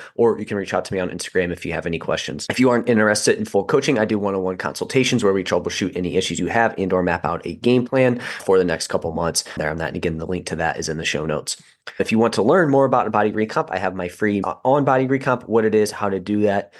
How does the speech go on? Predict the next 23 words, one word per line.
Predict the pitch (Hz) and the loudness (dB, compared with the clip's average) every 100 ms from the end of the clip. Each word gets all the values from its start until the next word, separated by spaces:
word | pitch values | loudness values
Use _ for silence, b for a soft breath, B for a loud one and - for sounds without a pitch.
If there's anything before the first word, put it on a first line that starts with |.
| B B | B B
how | 104 | 0
to | |
do | 95 180 131 | 2 4 4
it. | 113 - - | 2 -2 -8
And | 104 | -6
you | |
can | 107 | -6
find | 104 101 | -4 -2
the | 92 | 0
link | 92 90 | -2 -4
to | 87 | -4
that | 85 - | -4 -2
in | 87 | -6
the | |
show | 82 78 82 | -4 -6 -4
notes | 80 78 | -6 -6
as | - 80 85 82 | -6 -4 -4 -8
well. | - 80 76 - _ B | -6 -4 -4 -6 _ B
Second, | - 147 147 160 - | -2 0 2 0 0
if | 104 - | -6 -4
you | 101 | -2
haven't | 135 139 143 | 0 2 2
yet, | 143 143 | 2 0